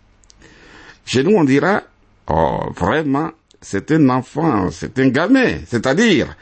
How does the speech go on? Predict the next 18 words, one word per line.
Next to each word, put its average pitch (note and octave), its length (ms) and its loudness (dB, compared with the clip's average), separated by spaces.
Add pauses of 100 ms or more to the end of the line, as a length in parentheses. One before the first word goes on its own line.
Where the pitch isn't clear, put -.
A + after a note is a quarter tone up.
(680)
<laughs> - 540 -6
il A2 400 2
ne A2+ 120 4
voit G#2 360 0
rien, D#3 320 2
il B2+ 180 2
ne A2 120 2
vaut G#2+ 260 2
rien C3+ 280 2
encore, A#2 540 0 (160)
tout F#3+ 160 0
petit. » G3+ 600 0 (1800)
Il A3+ 200 0
dit, G2+ 540 -2
Genèse D#3 420 2
chapitre D3 360 0
trente-sept, E3 540 -2
versets A#2 920 0